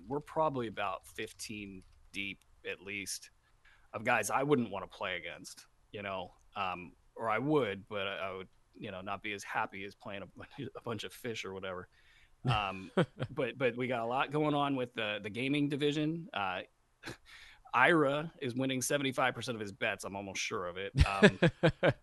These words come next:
Speaker 2: <laughs>
Speaker 1: he's been amazing. The guys have all been amazing over there at that channel. Um, our partnership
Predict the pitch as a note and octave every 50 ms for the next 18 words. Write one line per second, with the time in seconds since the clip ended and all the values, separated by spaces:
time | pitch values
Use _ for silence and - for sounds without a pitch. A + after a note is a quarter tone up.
0 | - B2 - _ _ _ _ _ _ _ - - C#3 C#3+ C#3+ C3+ C3 C#3 C3+ B2+
1 | B2 B2+ B2+ B2 A#2+ A#2 B2 A#2 A#2 A2+ A#2+ A#2+ A#2+ A#2 A#2+ B2 A#2 G2 A#2+ G#2+
2 | A2+ A2+ A2 A2+ G#2 G#2+ G#2 G#2 G#2+ G#2 A2 G#2+ G#2+ G#2+ G#2+ G2+ G2 G#2 G#2 G2+
3 | G2+ F#2+ - - A#2 A#2 A#2 - _ _ _ - - - - B2+ B2 A#2+ A#2+ A#2+
4 | A#2+ A#2 A#2 - - - G#2 G#2 G2+ G2+ G#2 - - - - - B2 A#2 - A2+
5 | A2 G2+ - - A#2+ A2 G#2